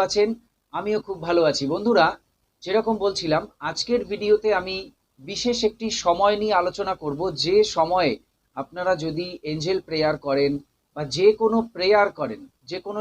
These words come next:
শুভ শক্তির কাছে কোনো প্রার্থনা বা প্রেয়ার করেন, তাহলে সেটা দ্রুততার সঙ্গে মঞ্জুর হবে, অর্থাৎ আপনারা যে উদ্দেশ্যে প্রার্থনাটি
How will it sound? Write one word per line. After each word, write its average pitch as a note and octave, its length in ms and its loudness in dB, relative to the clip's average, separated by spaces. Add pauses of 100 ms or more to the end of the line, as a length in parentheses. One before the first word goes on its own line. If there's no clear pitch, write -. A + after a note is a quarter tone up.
(100)
শুভ F3+ 140 -10 (160)
শক্তির G3 400 -10
কাছে F3+ 260 -6 (460)
কোনো E3+ 160 -10 (120)
প্রার্থনা D#3+ 500 -4
বা D#3+ 80 4 (100)
প্রেয়ার E3 260 2 (100)
করেন, C#3+ 200 -2 (100)
তাহলে E3 260 -4 (100)
সেটা F3+ 260 -2 (580)
দ্রুততার G3+ 640 0 (100)
সঙ্গে F#3 320 2 (440)
মঞ্জুর F3+ 440 -4
হবে, C3+ 240 2
অর্থাৎ F3 240 -4 (100)
আপনারা E3+ 280 -4 (160)
যে F3+ 100 0 (220)
উদ্দেশ্যে F3+ 400 0 (100)
প্রার্থনাটি F3+ 540 -8